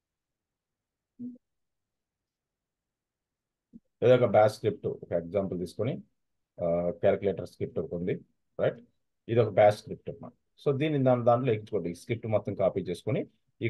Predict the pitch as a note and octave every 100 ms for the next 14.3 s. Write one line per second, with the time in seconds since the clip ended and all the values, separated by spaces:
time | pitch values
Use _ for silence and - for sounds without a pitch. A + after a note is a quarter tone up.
0 | A2+ A2+ A2+ A2 G#2 - G#2 F2+ F#2+ F#2+
1 | - - C#2 - - _ _ _ _ _
2 | _ B2+ F#3+ - _ _ _ - C#3+ C#3
3 | C3+ C3 A3 - - F#2+ - C#3+ A3 -
4 | C3+ G#2 - - C3+ - _ _ - F#3+
5 | - _ _ B2 C3+ A2 B2 - A2 A2
6 | D3+ A#2+ - G#2 A2 A2 F3+ G3+ - A#2
7 | G#2+ A#2 D3+ E3+ G#2+ F#2+ G2 G2+ G#2+ G3+
8 | A3 _ G2+ G2+ F#2 F2+ G2+ G2+ G2 G#2
9 | G#2+ A2+ A2 G#2+ A2 G#2 G2+ G2+ - -
10 | - G2 G#2 - A2 - G2 - F2+ F2+
11 | E2 G2+ F#2 F2+ F2 G2 G2 F#2 - E2+
12 | E2 F2 - - G2 F#2 G2+ A#2 A3 _
13 | _ _ _ - C#3 D3 F#3 G3 C#3+ C#3
14 | G#2+ E2+